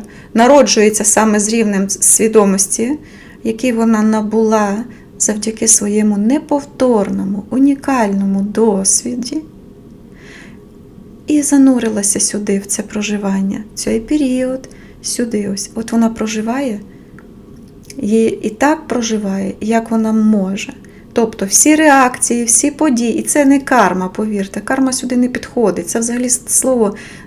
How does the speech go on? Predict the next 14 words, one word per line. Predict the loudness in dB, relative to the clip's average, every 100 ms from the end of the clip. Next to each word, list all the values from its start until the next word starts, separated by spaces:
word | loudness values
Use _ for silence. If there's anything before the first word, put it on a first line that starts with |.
| -6
м, | -4 -2
застаріле, | -2 0 0 0 2 2 2
воно | 0 0 2
нам | 4 2
нав'язане, | 2 0 2 4 4 2 -2 -4 -8 -10 -20 -10
щоб | -6 -4 -4
тримати | -2 2 2 2 2
нас | 2 0
також | -4 -6 -2 -2
під | -2 -6 -4
ковпаком | -8 -6 -10 0 2 2
такого, | 0 -4 -2 0
знаєте, | 2 2 2 0 0
страху. | 0 2 0 0 0 2 4 2 0